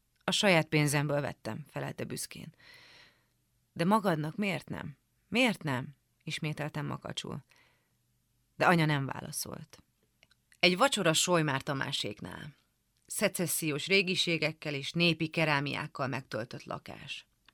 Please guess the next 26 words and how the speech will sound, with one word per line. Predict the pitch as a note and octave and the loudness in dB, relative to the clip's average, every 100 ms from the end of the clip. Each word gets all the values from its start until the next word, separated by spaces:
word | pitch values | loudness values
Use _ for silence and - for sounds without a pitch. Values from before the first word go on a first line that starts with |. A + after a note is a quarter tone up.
| _ _ _ _ - | _ _ _ _ -2
Minden | E3 E3 D#3 | 0 2 2
a | D3+ | 2
bizományiból | F3+ E3+ D#3 C#3 C3+ C3+ C#3 | 2 4 2 0 -2 -4 -4
származik, | - - - G2 D#3 D#3+ | -4 -10 -10 -10 -10 -4
vagy | F3 D#3+ | -2 -2
kéz | - D3 C3+ | -2 -2 -2
alatt | B2+ C#3 - | -2 -4 -4
vették. | A2+ - G#2+ A2 - _ _ _ _ _ - | -8 -8 -10 -10 -12 _ _ _ _ _ -10
Sojmár | - E3+ C#3+ | -2 2 2
Tamás | D3 D3+ C#3+ | 0 -2 -2
anyja, | C3+ F3 F#3 | -2 0 0
Elza | E3 E3+ E3+ F3+ | 2 2 4 2
egy | F3 | 2
szár | - D3+ | 0 -2
ruhában | D3+ D#3 C3 C#3+ | -2 -2 -2 -2
ment | D3 C#3+ | -4 -6
hozzá | - D3 C#3 C#3+ | -6 -4 -2 -2
Rétihez. | D3 C#3+ C#3+ C#3+ B2 - _ - - - - - - | -2 -6 -8 -6 -8 -10 _ -20 -18 -18 -18 -14 4
Réti | G3+ A3+ A3 | 6 6 4
jól | G#3+ F3 | 4 2
keres, | - C#3+ E3+ F#3 | 0 -6 -6 -4
egy | E3+ D#3+ - - | -6 -6 -12 -8
nagy | D3+ D#3+ C3+ | -2 -2 0
vegyipari | D#3 C#3+ C#3 C#3 C#3 | 0 0 -4 -6 -6
cég | - D3 C3+ | -6 -6 -4
vezérigazgatója. | C#3+ C#3+ C3 C3+ - B2 - C3+ - - - | -2 -2 -4 -8 -8 -8 -8 -10 -10 -10 -10